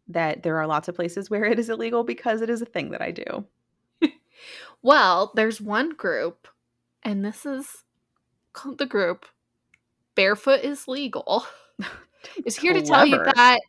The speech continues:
Speaker 2: it's not for the most part.
Speaker 1: Really?
Speaker 2: They have reached out to states, and,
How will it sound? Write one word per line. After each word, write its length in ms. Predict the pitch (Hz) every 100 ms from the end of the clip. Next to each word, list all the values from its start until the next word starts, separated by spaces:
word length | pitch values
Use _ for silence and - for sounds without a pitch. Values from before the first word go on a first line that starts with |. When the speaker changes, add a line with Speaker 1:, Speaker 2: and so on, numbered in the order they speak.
| _ -
Speaker 2:
it's 300 | 269 - -
not 420 | 233 254 277 - -
for 160 | - 180
the 100 | 165
most 380 | 151 151 -
part. 380 | - - - - _ _ _ -
Speaker 1:
Really? 680 | 190 349 - 175 82 202 233
Speaker 2:
They 280 | 214 247 285
have 160 | 294
reached 400 | 269 254 269 - -
out 440 | 208 202 320 - _
to 360 | - 214 190 170
states, 720 | - - - 175 240 - - -
and, 340 | 202 190 180